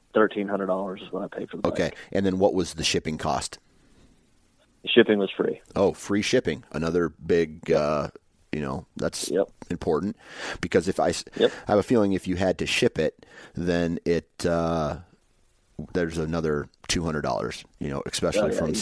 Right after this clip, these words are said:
Speaker 2: Seattle to
Speaker 1: Yeah.
Speaker 2: Georgia.
Speaker 1: Yep.
Speaker 2: Right. All right. So did you test out any other bikes and ride any other bikes before you decided on this Rad Power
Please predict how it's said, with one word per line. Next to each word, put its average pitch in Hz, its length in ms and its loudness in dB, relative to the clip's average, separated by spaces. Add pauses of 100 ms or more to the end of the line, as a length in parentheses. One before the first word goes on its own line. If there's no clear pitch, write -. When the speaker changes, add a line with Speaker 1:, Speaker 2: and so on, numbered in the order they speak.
(100)
Speaker 2:
Seattle 82 220 4
to - 120 -6
Speaker 1:
Yeah. - 60 -6
Speaker 2:
Georgia. 80 400 -2 (1200)
Speaker 1:
Yep. - 200 6 (220)
Speaker 2:
Right. 76 280 -2 (500)
All 98 100 4
right. 92 200 6
So 98 400 6 (1600)
did 107 340 4
you 185 180 2
test - 420 2
out 113 340 6
any 110 240 4
other 107 200 6
bikes 85 480 0
and 87 200 0
ride 85 240 2
any 92 240 0
other 90 180 2
bikes 85 360 0
before 87 480 0
you 85 220 -2
decided 82 680 0
on 82 220 -2
this 80 200 -4
Rad 82 300 2
Power 87 500 0